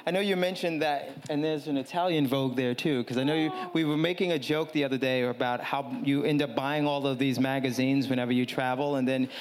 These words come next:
you get to your suitcase and you're like, "Why won't my suitcase close?" Because you're, like, bringing more stuff back than you,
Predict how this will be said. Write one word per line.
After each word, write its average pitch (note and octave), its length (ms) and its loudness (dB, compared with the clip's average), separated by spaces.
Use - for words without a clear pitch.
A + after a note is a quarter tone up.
you D3+ 160 2
get D#3+ 220 -2
to E3+ 100 0
your C#3+ 160 2
suitcase D3 600 0
and D3 80 2
you're C#3 100 4
like, C3+ 300 0
"Why D#3+ 300 0
won't F4 220 0
my F#3+ 160 0
suitcase F3 480 -2
close?" - 560 -6
Because D3+ 240 -2
you're, D3+ 140 2
like, C#3+ 200 0
bringing E3 360 2
more D3+ 160 2
stuff C#3 320 -2
back D3 340 0
than C#3+ 160 2
you, C#3 320 2